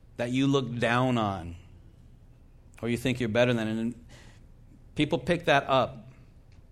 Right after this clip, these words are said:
And it's really hard for someone to receive that when they feel that you're just talking, "Oh, she worthless, disgusting sinner. Come here, let me tell you about Jesus.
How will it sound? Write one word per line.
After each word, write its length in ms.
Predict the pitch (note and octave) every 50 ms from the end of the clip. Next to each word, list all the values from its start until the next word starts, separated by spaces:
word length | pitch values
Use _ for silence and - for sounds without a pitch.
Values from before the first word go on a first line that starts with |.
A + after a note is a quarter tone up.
| - -
And 100 | A2 A2+
it's 100 | A2+ B2+
really 180 | C#3+ D3 C#3
hard 220 | C3+ D#3+ D3+ D3 D3+
for 60 | B2+
someone 340 | - - D#3+ D3 C#3+ C#3 C3
to 140 | - - C3+
receive 520 | B2+ B2+ B2+ B2+ - - F3+ F3+ F3 D3+
that 420 | D3 C3+ A#2+ A2+ G#2+ G#2+ - - - - - - - - - -
when 120 | - A#2
they 100 | A#2 A#2
feel 400 | A2+ - - D3 C3+ C3+ B2 A#2
that 100 | A2+ A#2
you're 100 | A2+ A#2
just 200 | A2+ A#2 A2 -
talking, 220 | - C#3 C3 B2 A2+
"Oh, 100 | A2+ G2+
she 320 | - - - - C#3+ B2+
worthless, 1040 | A2+ G2+ F2+ F#2+ G#2 A2 A2 G2 - G#2+ G#2 - - - - - - - - - - -
disgusting 540 | - G2+ - - - B2+ B2 - - A#2 G#2+
sinner. 180 | - C#3 C#3 C#3
Come 160 | G3+ F#3+ E3+
here, 120 | E3 D3
let 120 | C3+ D3+ D#3+
me 80 | D3
tell 140 | C#3 F3 D#3+
you 60 | D3
about 180 | C3+ C3 B2 A2
Jesus. 460 | G#2+ A#2+ B2 A2 F#2 F2+ - - -